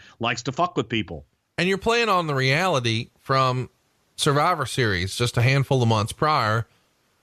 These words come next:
Speaker 2: where this same group of guys, you know, Slaughter was ringside when Vince McMahon rang the bell, and then Bret screwed Bret a couple of nights later,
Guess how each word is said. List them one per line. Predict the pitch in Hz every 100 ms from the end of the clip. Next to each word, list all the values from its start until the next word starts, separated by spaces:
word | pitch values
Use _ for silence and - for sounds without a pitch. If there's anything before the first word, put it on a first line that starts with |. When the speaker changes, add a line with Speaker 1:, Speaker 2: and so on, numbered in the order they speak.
| _
Speaker 2:
where | 117 127 127 127
this | 127 147
same | - 147 151
group | 139 131
of | 120
guys, | 135 131 113 127 -
you |
know, | 120
Slaughter | 113 120 127 131
was | 120 127
ringside | 131 131 - 110 117 123
when | 113 107 92 _ _
Vince | 107 117 -
McMahon | 95 123 123 117
rang | 117 123 127
the | 104
bell, | 110 110 131 123
and | 113
then | 117 107
Bret | 113 120 -
screwed | - 123 120 95
Bret | 110 143 -
a | -
couple | 127 117 113
of | 110
nights | 107 95 -
later, | 110 113 147 135